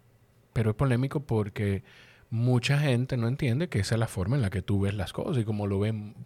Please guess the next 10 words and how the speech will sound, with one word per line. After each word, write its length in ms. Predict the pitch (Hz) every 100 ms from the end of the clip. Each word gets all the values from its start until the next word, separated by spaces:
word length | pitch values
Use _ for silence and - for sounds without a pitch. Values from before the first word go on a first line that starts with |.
| -
muchas 420 | 110 113 117 117
otras 280 | 120 113 -
personas. 600 | 101 - 107 101 87 - - - - -
Algo 260 | 120 147 165
que 140 | 175
desde 380 | 156 135 139 131
afuera 600 | 117 - 143 156 107 98
yo 200 | 95 117
siento 420 | 110 123 123 127
que, 440 | 123 127 113 104